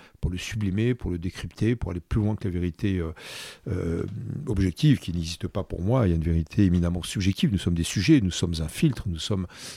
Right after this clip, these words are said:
pétris d'émotions, de sentiments, et tant mieux. Et c'est, le critère le plus important pour moi, c'est honnêteté. Et comment on passe au roman. Et, euh, voilà, Gerda est là-dedans. Jonathan également, mon autre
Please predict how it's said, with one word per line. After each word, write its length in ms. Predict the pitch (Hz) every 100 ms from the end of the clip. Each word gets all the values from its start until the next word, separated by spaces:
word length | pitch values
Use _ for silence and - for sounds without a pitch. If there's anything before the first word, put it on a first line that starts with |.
| -
pétris 300 | 113 - 107
d'émotions, 420 | 95 95 - 113
de 80 | 95
sentiments, 480 | - 92 110 110 127
et 80 | 87
tant 180 | 92
mieux. 260 | 87 117 156 - _ _ _ _ _ _ - - -
Et 340 | 95 92 95 151
c'est, 160 | -
le 240 | 113 110 101
critère 240 | 101 101
le 80 | 85
plus 140 | 110
important 320 | 92 113 123
pour 160 | 104 95
moi, 120 | 101
c'est 140 | - 90
honnêteté. 480 | 87 - - 139 - - - -
Et 60 |
comment 240 | - 117 127
on 40 |
passe 260 | - 120 -
au 80 | 98
roman. 360 | 101 101 151 - - - - -
Et, 240 | 131 123
euh, 340 | 110 107 107 107 95 101 -
voilà, 400 | 113 123 147 117 101 139
Gerda 440 | 113 104 110 120
est 60 | 113
là-dedans. 540 | 104 98 98 131 151
Jonathan 600 | 101 104 123 117 - 123
également, 380 | 104 98 98 110
mon 220 | 98 92
autre 300 | 113 120 -